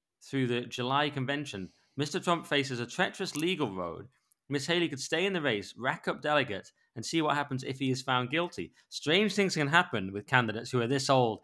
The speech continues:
and this disliked by a majority of the public. The twenty twenty-four election may have more twists before the Trump versus Biden die as cast. I just see it like,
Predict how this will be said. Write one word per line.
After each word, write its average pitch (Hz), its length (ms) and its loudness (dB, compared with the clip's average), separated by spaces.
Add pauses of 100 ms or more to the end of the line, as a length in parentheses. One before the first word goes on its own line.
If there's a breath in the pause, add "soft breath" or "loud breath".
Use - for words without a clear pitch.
and 123 160 2
this 135 200 2
disliked 135 440 4
by 120 140 4
a 123 60 4
majority 131 400 4
of 113 40 0
the 113 60 -2
public. 117 380 0 (240)
The 135 80 -4
twenty 180 180 4
twenty-four 175 380 2
election 151 400 2 (320)
may 147 160 4
have 147 180 4
more 143 180 2
twists 160 360 0
before 135 380 0
the 123 80 0
Trump 135 300 0
versus 131 320 0 (420)
Biden 131 420 2
die 123 240 4
as 120 160 -2
cast. 143 320 2 (340 soft breath)
I 175 100 10
just 196 140 4
see 185 80 2
it 160 60 0
like, 135 160 6